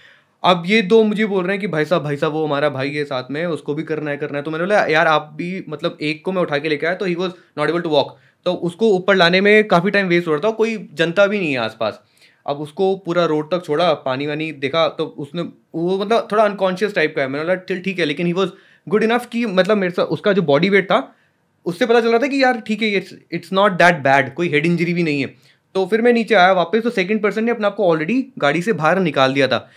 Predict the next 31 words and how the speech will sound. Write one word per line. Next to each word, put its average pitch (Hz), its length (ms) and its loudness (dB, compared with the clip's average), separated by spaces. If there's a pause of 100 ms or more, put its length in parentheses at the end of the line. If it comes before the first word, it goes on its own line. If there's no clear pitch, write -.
(160)
लेकिन 214 320 2
इतना 233 240 4
मैं 302 100 2
देख 254 140 2
रहा 269 120 6
था 285 80 2
कि 294 100 0
यार, 339 100 0
गाड़ी 202 460 2
ना 311 400 2
बहुत 180 280 0
ज़्यादा 285 540 2
अन-, 196 300 -2
और 226 200 4
नीचे 233 260 4
जाने 180 260 6
में 226 80 8
लगी 175 240 4
है। 151 60 2
पीछे 170 280 -6
से 240 240 -6 (220)
वो 196 340 -4 (320)
जो, 214 300 2 (320)
अ, 143 280 -4
जब 170 200 -4
कोई 196 180 -4
चीज़ 185 180 -8
जाती 156 260 2
है 226 60 4
नीचे, 240 300 2
तो 190 360 0